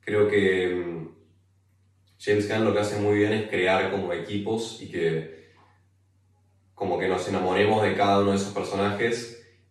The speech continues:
y de cómo ellos funcionan como familia. Creo que eso es lo, lo más lindo que hace, hace que nos emocionemos, que nos riamos, que veamos cómo funciona esta familia, entre muchas comillas, porque no son una familia los personajes de esta película,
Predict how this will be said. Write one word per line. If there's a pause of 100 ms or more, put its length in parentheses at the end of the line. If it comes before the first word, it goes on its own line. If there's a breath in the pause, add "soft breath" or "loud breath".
y
de
cómo (260)
ellos
funcionan
como
familia.
Creo
que
eso
es
lo, (460 loud breath)
lo
más
lindo
que
hace,
hace
que
nos
emocionemos,
que
nos
riamos, (540 loud breath)
que
veamos
cómo
funciona
esta (160)
familia,
entre
muchas
comillas,
porque
no
son
una
familia
los
personajes
de
esta
película,